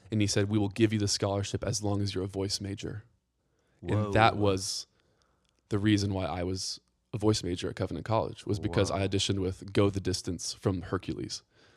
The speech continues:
Speaker 1: Everything circles back to Disney. <laughs> And that was the first, that was the first iteration of voice lessons I ever had. I was seventeen as a freshman. I just turned seventeen a month before.
Speaker 2: Were you nervous?
Speaker 1: <clears throat> Um,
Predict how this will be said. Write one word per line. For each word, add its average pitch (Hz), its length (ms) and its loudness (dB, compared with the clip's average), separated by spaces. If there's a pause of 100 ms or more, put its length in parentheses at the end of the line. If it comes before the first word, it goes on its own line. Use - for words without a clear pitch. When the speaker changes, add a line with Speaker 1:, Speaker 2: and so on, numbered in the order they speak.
(200)
Speaker 1:
Everything 104 500 8
circles 92 320 -6
back 80 180 -8
to - 60 -6
Disney. 80 320 -8 (840)
<laughs> 147 120 2 (840)
And 131 140 4
that 147 120 4
was 131 120 0
the 131 80 -2
first, 131 320 -2
that 120 100 2
was 131 120 0
the 131 80 0
first 123 180 -2
iteration 113 420 0
of 107 60 0
voice 107 240 0
lessons 104 260 -2
I 104 100 0
ever 104 120 -2
had. 104 180 -2
I 101 40 -2
was 98 120 -4
seventeen 104 680 -4 (580)
as 107 140 -4
a 101 40 -2
freshman. 98 400 -2
I 95 40 -6
just 101 300 -2
turned 101 180 -2
seventeen 98 440 -4
a 98 40 -6
month 98 220 -8
before. 98 420 -8 (440)
Speaker 2:
Were 107 120 0
you 107 80 2
nervous? 104 540 -2
Speaker 1:
<clears throat> - 60 -20 (1800)
Um, 143 720 -4